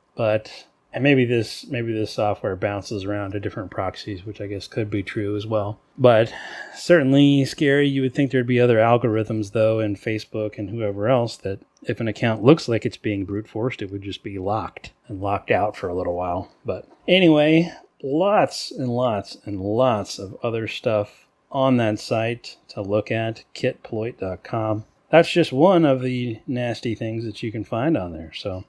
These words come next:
go out there and look at that if you haven't already. But if you like to tinker around with that kind of stuff, there is plenty out there.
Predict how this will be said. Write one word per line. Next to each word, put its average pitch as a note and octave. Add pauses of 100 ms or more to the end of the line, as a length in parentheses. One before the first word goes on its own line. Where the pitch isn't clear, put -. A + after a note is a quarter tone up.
(160)
go B2+
out G#2+
there A2+
and G#2+
look A2
at -
that A2
if -
you A2
haven't A2+
already. A2
But A2
if G2+
you A#2
like A2
to G#2
tinker A2+
around A2
with G#2+
that G#2+
kind A2
of G2
stuff, A#2
there A#2
is G2
plenty C#3+ (440)
out G2+
there. E2+